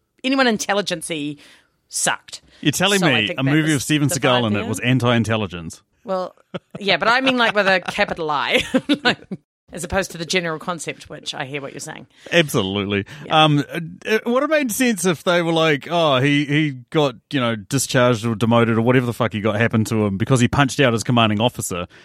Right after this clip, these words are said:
Speaker 2: and that guy was like, "Hey, I know that story. That was me." It'd be like, "Okay, so that's why you hate him." To inexplicably hate the dude for no reason when he's your only lifeline on that boat is just like, ship. It's like, <laughs>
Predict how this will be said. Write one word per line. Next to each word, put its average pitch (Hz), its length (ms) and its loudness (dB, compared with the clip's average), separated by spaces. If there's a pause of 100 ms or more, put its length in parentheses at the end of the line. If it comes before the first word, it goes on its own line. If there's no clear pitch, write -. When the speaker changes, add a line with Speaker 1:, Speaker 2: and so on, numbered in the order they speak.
(180)
Speaker 2:
and 120 140 0
that 117 160 0
guy 123 280 2
was 113 160 0
like, 107 240 -2 (320)
"Hey, 147 380 0 (340)
I 180 160 0
know 143 160 4
that 123 140 2
story. 147 420 2 (240)
That 98 160 -2
was 131 140 2
me." 156 480 2 (220)
It'd 147 100 -8
be 151 100 0
like, 147 240 0
"Okay, 127 300 0
so 170 140 -2
that's 220 160 0
why 160 140 2
you 110 80 0
hate 110 180 2
him." 101 80 -6 (240)
To 220 120 2
inexplicably 233 760 -2
hate 160 200 -2
the 170 80 0
dude 139 300 0
for 156 100 0
no 156 140 2
reason 147 400 2
when 123 100 4
he's 123 160 2
your 127 180 2
only 143 280 2
lifeline 123 500 2
on 117 120 4
that 110 180 0
boat 107 300 2
is 107 160 -4
just - 180 -6
like, 117 180 -2 (340)
ship. - 320 -6 (300)
It's 143 140 2
like, 170 200 2
<laughs> - 140 -6